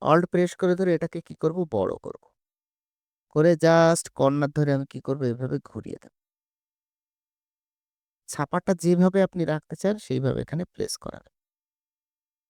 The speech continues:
কর্নার ধরে আমি এটাকে সেট করে নেব। আবার অল্ট প্রেস করছি। মোটামুটি এইরকম জায়গাতে আমি রাখছি।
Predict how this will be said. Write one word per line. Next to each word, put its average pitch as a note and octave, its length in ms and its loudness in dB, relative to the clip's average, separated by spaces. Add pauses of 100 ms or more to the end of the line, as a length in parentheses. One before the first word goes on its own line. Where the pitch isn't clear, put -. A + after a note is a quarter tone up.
(440)
কর্নার D3 260 -2
ধরে D3 160 0
আমি C#3 120 2
এটাকে C3+ 240 -6
সেট - 280 -2
করে D#3 220 2
নেব। D#3 180 2 (220)
আবার C3+ 240 0
অল্ট C#3+ 240 2
প্রেস C#3 240 -8
করছি। - 380 -8 (2250)
মোটামুটি D#3 600 -6 (1000)
এইরকম D#3 380 8
জায়গাতে G2+ 420 2
আমি - 160 -12
রাখছি। - 300 -20